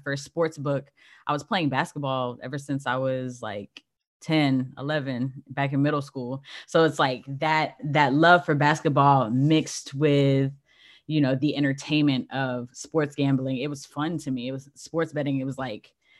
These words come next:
yeah, something, something that I really enjoyed. And not only that, but,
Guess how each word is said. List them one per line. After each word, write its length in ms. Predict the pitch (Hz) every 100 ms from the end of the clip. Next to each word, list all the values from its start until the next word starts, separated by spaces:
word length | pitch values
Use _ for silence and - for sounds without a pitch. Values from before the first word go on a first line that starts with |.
| _
yeah, 220 | - 120 135
something, 500 | 170 165 151 143 127
something 320 | 185 190 175
that 100 | 147
I 60 |
really 320 | 143 151 151 139
enjoyed. 520 | 139 147 147 143 135
And 140 | 139
not 160 | 151 165
only 220 | 156 139
that, 360 | 139 147 147 127
but, 300 | 139 127